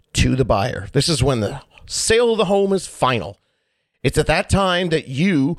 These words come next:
the borrower, stop becoming a borrower and you become an owner. That's, uh, the point when the title, because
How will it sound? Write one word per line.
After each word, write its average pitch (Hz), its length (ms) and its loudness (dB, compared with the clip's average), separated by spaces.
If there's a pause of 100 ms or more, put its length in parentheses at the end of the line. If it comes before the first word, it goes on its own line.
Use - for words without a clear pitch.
(120)
the 131 160 0
borrower, 147 720 0
stop 156 320 0
becoming 147 320 0
a 127 40 2
borrower 135 460 2
and 120 120 -4
you 170 140 0
become 165 280 -2
an 170 140 0
owner. 220 460 0 (600)
That's, 156 300 0
uh, 165 380 2
the 151 220 0
point 170 380 0
when 143 280 0 (160)
the 135 120 2
title, 170 840 0 (640)
because 139 540 0